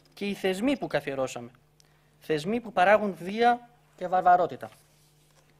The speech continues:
Το μέγεθος της κοινωνικής βλάβης που προκαλούν τα βαριά οικονομικά εγκλήματα, τα εγκλήματα διαφθοράς σε βάρος του δημοσίου, έχει αναλογίες ως προς τις συνέπειές του με τα εγκλήματα πολέμου,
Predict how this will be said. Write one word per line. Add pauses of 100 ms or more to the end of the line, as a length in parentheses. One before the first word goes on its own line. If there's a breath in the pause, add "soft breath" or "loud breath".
(840 soft breath)
Το
μέγεθος
της
κοινωνικής
βλάβης
που
προκαλούν
τα
βαριά
οικονομικά
εγκλήματα, (480 soft breath)
τα
εγκλήματα
διαφθοράς
σε
βάρος
του
δημοσίου, (480 soft breath)
έχει
αναλογίες
ως
προς
τις
συνέπειές
του
με
τα
εγκλήματα
πολέμου,